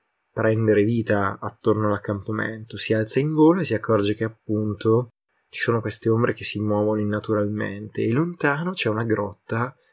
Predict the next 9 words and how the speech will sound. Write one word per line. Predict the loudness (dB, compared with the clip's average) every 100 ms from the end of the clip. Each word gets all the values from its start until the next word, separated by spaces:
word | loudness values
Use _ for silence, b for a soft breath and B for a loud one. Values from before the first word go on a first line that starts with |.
| _
dalla | -4 -2
quale | 0 0
vengono | 0 -2 -2 -4
strani | -6 -6 -6 -4
sussurri | -6 -6 -4 -4 -2 -2 -2 -2
e | -4
una | -4 -2
presenza | -2 0 -2 -4 -4 -2 -2
aliena. | -2 -2 -2 -4 -6 -10